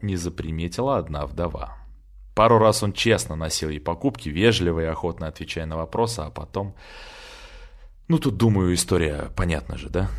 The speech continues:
Ивар всегда нравился женщинам, но это был, пожалуй, первый раз, когда он понравился не как мальчишка, но как мужчина.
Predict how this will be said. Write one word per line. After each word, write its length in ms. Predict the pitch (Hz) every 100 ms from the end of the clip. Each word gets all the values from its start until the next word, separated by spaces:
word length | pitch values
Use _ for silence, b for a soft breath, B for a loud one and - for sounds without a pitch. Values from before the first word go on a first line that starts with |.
| B B B B B B -
Ивар 220 | 147 151
всегда 300 | 110 127 170
нравился 420 | 143 87 76 - 78
женщинам, 540 | 76 73 - - - B B -
но 280 | 87 107
это 220 | 123 117 123
был, 240 | 120 123
пожалуй, 520 | 120 123 113 113 113
первый 260 | 113 110 120
раз, 200 | 101 -
когда 220 | 87 80
он 100 | 78
понравился 560 | - 87 87 78 - 78
не 100 | 76
как 240 | 127 -
мальчишка, 720 | 95 92 - 82 - - - - - - -
но 600 | 82 76 - - - -
как 280 | - - -
мужчина. 600 | 78 - - - - -